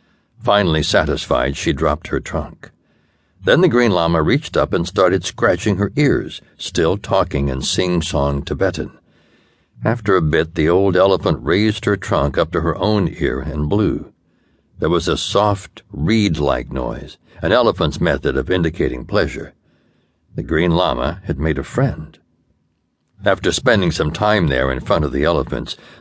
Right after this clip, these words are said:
the Lama turned and made his way out of the tent. Lindley and Gordon were still in the office car, and he wanted to see if he couldn't learn some of their plan.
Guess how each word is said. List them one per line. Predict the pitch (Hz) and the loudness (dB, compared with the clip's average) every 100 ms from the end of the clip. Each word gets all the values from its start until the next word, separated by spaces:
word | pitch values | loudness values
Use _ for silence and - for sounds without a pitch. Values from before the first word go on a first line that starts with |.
| - | 0
the | 85 | 2
Lama | 135 113 | 2 2
turned | 80 123 107 87 | 0 0 2 4
and | 87 82 | 2 2
made | 104 90 | 2 0
his | 78 | 0
way | 87 80 | 0 2
out | 78 67 | 0 0
of | |
the | 60 | -4
tent. | - 117 69 - - _ _ _ _ _ - | -4 -4 -4 -10 -20 _ _ _ _ _ -10
Lindley | 90 113 107 82 82 | 0 2 2 2 2
and | 76 71 | 2 2
Gordon | 95 85 67 | 2 2 -2
were | 65 69 | -4 -4
still | - 101 82 | 0 0 2
in | 65 | 0
the | 67 | 0
office | 85 78 - | 0 -2 -6
car, | - - 57 60 | -8 -6 -6 -6
and | 65 | -6
he | 76 | -4
wanted | 71 123 165 135 | 0 2 2 2
to | |
see | - - 190 135 - - - | -2 0 0 0 -4 -10 -10
if | - | -6
he | 82 | -4
couldn't | - 147 165 | -2 2 2
learn | 98 104 85 | 4 2 2
some | - 104 95 | 2 2 2
of | |
their | 92 | 0
plan. | 82 135 139 - - - | -2 -2 -2 -2 -8 -14